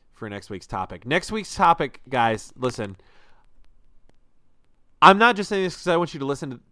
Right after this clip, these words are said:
to next week's episode. I do want you to listen, but I think among the discussion that we're gonna have, amidst the discussion we're gonna have next week, there's a super important,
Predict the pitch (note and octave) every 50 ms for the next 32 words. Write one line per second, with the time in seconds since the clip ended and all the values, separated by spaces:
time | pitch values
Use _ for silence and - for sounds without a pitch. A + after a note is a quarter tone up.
0 | - - C#3+ C3+ C3 B2+ - - C3+ A#2+ - B2+ A#2 C#3 C3 - D3+ D#3 E3+ D#3+
1 | - _ _ _ _ _ _ C3 C3+ C#3 B2 F3+ G3+ G#3 F#3+ F3 D#3 - - C#3+
2 | B2+ B2 B2+ B2 - A#2+ G#2+ G#2 G#2 - G#2+ A2 C3 B2 A2+ - _ _ _ _
3 | _ _ _ _ _ _ _ _ _ _ _ _ _ _ _ _ _ _ _ _
4 | _ _ _ _ _ _ - C#3+ D#3+ G3 F#3+ - - F#3+ F3 E3 - - - -
5 | - _ _ _ _ _ _ _ _ _ _ _ _ _ _ _ _ _ _ _
6 | _ _ _ _ _ _ _ _ _ _ _ _ _ _ _ _ _ _ - C#3
7 | D3 D3 D3 D3 D#3 D#3 E3 F3 F3 F#3 F#3 F3 D3+ E3 D3+ - - F3 D#3 C#3+
8 | D#3 D3 B2+ B2 B2+ C3 A#2+ A#2+ B2 A2 G2+ G#2+ A2+ B2+ B2 - - D3 B2 A#2+
9 | - - C3+ - C3+ A#2 A2+ A2+ A2 G#2+ A2 A2 G#2 G2+ F#2+ F2+ G2 G2+ - -
10 | - - G#2 G2+ F#2 - - - _ _ _ _ _ _ _ _ _ _ _ A#2+
11 | C3+ D3 C3+ A#2 B2+ A#2+ - - - - - F3 E3 - E3 D#3+ D3+ - C#3+ C3+
12 | B2+ - - C#3 C3+ C3 - - B2+ B2 A#2+ - - - -